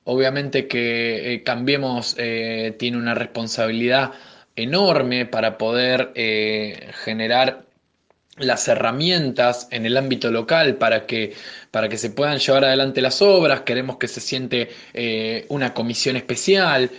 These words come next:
queremos poder, eh, planificar las obras durante el verano, queremos que todas las escuelas puedan estar en, en condiciones para iniciar el año que viene,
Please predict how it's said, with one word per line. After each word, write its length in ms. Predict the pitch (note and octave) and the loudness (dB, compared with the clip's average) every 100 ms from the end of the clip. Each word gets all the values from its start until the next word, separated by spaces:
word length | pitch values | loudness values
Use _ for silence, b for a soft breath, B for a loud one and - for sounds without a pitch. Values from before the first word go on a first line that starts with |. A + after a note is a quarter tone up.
| B _ | B _
queremos 340 | B2 C3 C3+ | -2 0 0
poder, 440 | - A#2+ B2+ C3+ C3+ | -2 2 4 4 2
eh, 340 | B2 A#2 A#2 A2 | -2 0 -2 -2
planificar 600 | B2 A#2+ A#2 B2 B2 C3 | 0 0 -2 0 2 2
las 220 | B2+ - | 0 0
obras 260 | C3 B2+ A#2+ | 0 0 0
durante 340 | A#2 A#2 A2+ | 0 -2 -2
el 100 | A2+ | 0
verano, 600 | B2+ F3+ F#3+ C#3+ B2+ B2 B B - | 4 4 4 2 0 -4 B B -2
queremos 340 | D3 D#3+ C#3+ | 2 2 2
que 100 | B2 | 0
todas 220 | G#2 B2+ | 2 2
las 140 | A#2+ A#2+ | 2 -2
escuelas 420 | - C#3+ C3+ B2 - | -2 2 2 0 -2
puedan 260 | C3 B2 | -2 -2
estar 420 | A#2 - C3+ C3 C3+ B B - - | -4 0 2 0 -4 B B -14 -8
en, 320 | B2 A2+ A2 | -6 -6 -6
en 160 | B2+ A#2 | -4 -2
condiciones 580 | A#2+ A#2+ A#2+ - C#3+ C3+ | 0 0 0 -2 -2 0
para 180 | A#2+ | 0
iniciar 380 | A#2+ A#2 - C3 | 0 -2 0 0
el 120 | B2 | 2
año 220 | B2 A#2+ - | 0 0 0
que 100 | C3 | 4
viene, 640 | F#3+ G3+ D3+ C3 C3 | 6 6 4 2 0